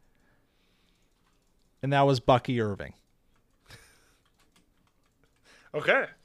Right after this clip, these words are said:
Speaker 2: But
Speaker 1: Did
Speaker 2: let's
Speaker 1: you
Speaker 2: hear.
Speaker 1: watch Bucky
Speaker 2: I, I,
Speaker 1: Irving?
Speaker 2: I didn't get a chance. I, I wanna hear. I want you to talk me into him right now.
Speaker 1: Okay. Oregon running back, Bucky Irving.
Speaker 2: Oh, I've,
Speaker 1: Now
Speaker 2: I've, I, I didn't, I didn't refresh myself, but yes, I,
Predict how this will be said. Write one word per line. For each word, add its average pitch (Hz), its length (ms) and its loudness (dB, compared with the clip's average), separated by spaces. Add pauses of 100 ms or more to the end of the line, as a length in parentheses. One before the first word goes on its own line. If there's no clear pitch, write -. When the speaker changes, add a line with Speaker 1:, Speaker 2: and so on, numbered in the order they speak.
(140)
Speaker 2:
But 135 300 -8
Speaker 1:
Did 143 60 -2
Speaker 2:
let's 135 120 2
Speaker 1:
you 135 80 2
Speaker 2:
hear. 170 80 4
Speaker 1:
watch 139 320 2
Bucky 147 280 4
Speaker 2:
I, 147 140 6
I, 156 40 8
Speaker 1:
Irving? 156 140 6
Speaker 2:
I 151 160 6
didn't 170 260 -2
get 165 140 -2
a 156 60 -12
chance. 151 440 -2
I, 131 200 0
I 127 160 0
wanna 139 260 0
hear. 135 280 -2 (840)
I 123 80 -4
want 131 240 0
you 139 80 -4
to 123 60 -8
talk 131 240 0
me 127 120 -6
into 120 140 -4
him 110 120 -6
right 110 140 -4
now. 104 220 -8 (680)
Speaker 1:
Okay. 131 380 -2 (380)
Oregon 185 720 2 (580)
running 143 340 0
back, 101 400 -6 (260)
Bucky 147 340 0
Irving. 113 420 -4 (600)
Speaker 2:
Oh, 139 140 4
I've, 123 180 4
Speaker 1:
Now 143 440 4
Speaker 2:
I've, 131 420 -2 (120)
I, 160 380 6
I 151 120 4
didn't, 165 420 0
I 151 140 4
didn't 160 260 0
refresh 135 480 0
myself, 98 580 -10
but 101 200 -10
yes, 110 360 -10
I, 104 340 -8